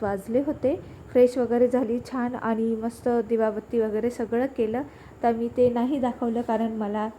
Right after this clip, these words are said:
आज तुमच्याशी रेसिपी शेअर करायची होती, म्हणून मी डायरेक्ट स्वयंपाकाला सुरुवात केली, म्हणजे डायरेक्ट, अ,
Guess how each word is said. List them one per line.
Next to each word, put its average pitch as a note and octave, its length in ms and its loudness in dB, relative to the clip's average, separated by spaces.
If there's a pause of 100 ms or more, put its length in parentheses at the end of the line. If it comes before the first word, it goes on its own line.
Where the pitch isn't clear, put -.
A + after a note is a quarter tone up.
(120)
आज G#3+ 200 0 (240)
तुमच्याशी A3+ 460 -2 (360)
रेसिपी A#3 480 4
शेअर B3+ 300 2
करायची G#3+ 480 -2
होती, A#3 240 -2
म्हणून A3+ 280 -4
मी A#3+ 160 0
डायरेक्ट A3 340 0
स्वयंपाकाला A3+ 580 -2
सुरुवात A3 360 0 (180)
केली, A#3 260 0 (380)
म्हणजे A3+ 360 2 (120)
डायरेक्ट, A3+ 360 0
अ, G3+ 400 2